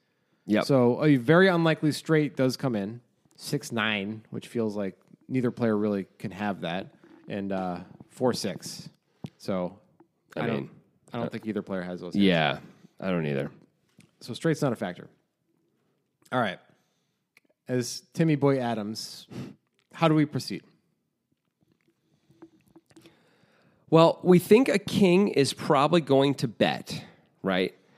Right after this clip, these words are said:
Speaker 2: You'd, you'd think, yeah.
Speaker 1: Um, I'd be worried about getting any more value out of a king after the bet. So I assume we get one bet out of a king. We would be, if, if we checked and let the king bet, we would be check raising. I think we'd have to check raise,
Speaker 2: Yeah.
Speaker 1: unless he sized it huge.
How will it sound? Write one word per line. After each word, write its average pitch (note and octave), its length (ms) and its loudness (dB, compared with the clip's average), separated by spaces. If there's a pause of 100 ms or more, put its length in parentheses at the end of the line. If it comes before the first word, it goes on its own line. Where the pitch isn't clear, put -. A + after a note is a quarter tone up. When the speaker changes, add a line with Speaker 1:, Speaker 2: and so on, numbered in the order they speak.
Speaker 2:
You'd, D#3 300 0
you'd C#3 180 0
think, A#2+ 280 0
yeah. G#2 200 -4 (520)
Speaker 1:
Um, B2 260 2
I'd D3+ 120 4
be F3+ 80 6
worried F3+ 260 6
about F3+ 180 4
getting D#3 240 4
any C#3+ 80 6
more C3 180 6
value A2+ 280 6
out A2 40 6
of G2+ 60 0
a G2+ 40 -4
king A2+ 220 -2
after F#2+ 300 -2
the F2+ 100 -2
bet. D#2+ 300 -6
So B2+ 160 4
I B2+ 40 6
assume D#3 300 4
we C#3+ 80 4
get C3 160 4
one C3+ 220 6
bet B2+ 180 6
out B2 120 6
of A2 80 4
a A2+ 60 2
king. F#2+ 460 0 (480)
We C3 200 2
would B2 180 4
be, B2 300 4
if, C3+ 140 2
if E3+ 200 2
we F3 160 6
checked G#3+ 400 4
and E3+ 80 6
let E3 120 6
the D3+ 120 6
king D3+ 260 4
bet, A#2 240 6
we B2+ 100 6
would B2 100 2
be A#2 80 0
check G2+ 280 -4
raising. D#2+ 340 -4 (320)
I - 60 -8
think A#2 140 -2
we'd G#2+ 100 4
have G2 180 0
to G3 60 -6
check F2+ 220 -4
raise, G2 100 0
Speaker 2:
Yeah. B2+ 60 2
Speaker 1:
unless C#3 160 2
he C3 40 0
sized A2 300 2
it - 100 -2
huge. - 680 2